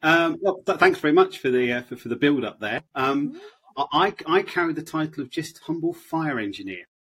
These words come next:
Speaker 1: at O F R. Um, I, uh, I, I, I gave up my ownership rights, um, uh,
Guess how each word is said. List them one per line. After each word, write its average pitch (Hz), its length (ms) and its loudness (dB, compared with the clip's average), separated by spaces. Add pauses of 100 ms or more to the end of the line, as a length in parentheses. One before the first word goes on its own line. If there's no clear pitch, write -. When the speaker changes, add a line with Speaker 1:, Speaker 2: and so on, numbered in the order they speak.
Speaker 1:
at - 120 -10
O 107 60 -10
F 92 220 -12
R. 147 200 -12 (240)
Um, 135 760 2 (420)
I, 143 680 -2
uh, 123 400 -2
I, 120 340 -8
I, 120 180 -10
I 117 100 -8
gave 147 220 -2
up 147 60 -12
my 123 140 -2
ownership 139 340 -4
rights, 139 480 -10 (100)
um, 107 460 -8
uh, 95 200 -14